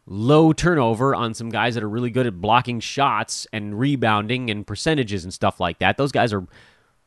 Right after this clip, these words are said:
very much out there. They are Dan Besbris old man squad type guys.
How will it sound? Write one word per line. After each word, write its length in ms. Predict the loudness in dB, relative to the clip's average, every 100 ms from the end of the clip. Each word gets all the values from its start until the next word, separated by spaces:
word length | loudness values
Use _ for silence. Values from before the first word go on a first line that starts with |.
| -20 _
very 380 | -4 2 4 4
much 220 | 0 -2 -2
out 240 | -4 -2
there. 340 | -8 -6 -6 -2
They 400 | 0 0 -2 -6 _ _ _ -4
are 160 | -2
Dan 360 | 0 2 2 4
Besbris 400 | 2 2 -4 -4
old 260 | 0 0 2
man 300 | 0 0 0
squad 460 | -4 -2 0 0 0
type 240 | -2 2
guys. 360 | 4 4 4